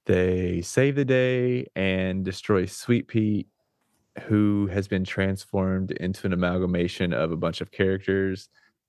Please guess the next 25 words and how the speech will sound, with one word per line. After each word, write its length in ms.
uh, 380
pretty 140
much 320
ends 180
up 100
on 140
a 60
deck. 400
Chip 240
and 160
Dale 480
both 380
use 240
their 200
knowledge 420
from 200
the 80
series 1040
and 1040
capture 420
him 380
using 320
the 80
Tweety 340
birds 800